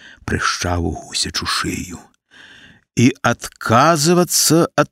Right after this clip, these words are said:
него вы не собираетесь.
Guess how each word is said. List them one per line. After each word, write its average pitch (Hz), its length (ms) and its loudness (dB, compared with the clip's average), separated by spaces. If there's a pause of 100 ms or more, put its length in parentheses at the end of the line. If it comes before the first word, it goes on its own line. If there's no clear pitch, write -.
него 151 480 2
вы 127 280 2
не 139 240 2
собираетесь. 95 1200 -2